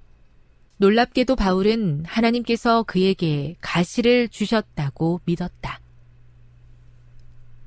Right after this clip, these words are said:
본문에서 바울이 육체의 가시를 주셨다고 표현했을 때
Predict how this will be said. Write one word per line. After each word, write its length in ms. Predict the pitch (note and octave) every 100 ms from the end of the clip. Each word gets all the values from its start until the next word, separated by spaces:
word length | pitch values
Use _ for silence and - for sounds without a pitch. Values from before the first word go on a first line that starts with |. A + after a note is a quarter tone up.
| -
본문에서 800 | A3 A3 B3 B3+ - C4+ A#3 D3
바울이 640 | - G3+ G#3+ G3 C#3+ C3+ - -
육체의 520 | G3 - - C4 C4+
가시를 460 | C#4 G3+ - A#3+ B3
주셨다고 720 | - F#3 G3 - F#3 E3 F#3
표현했을 600 | - A#3 A3 G3+ - D3+
때 400 | - - E3+ E3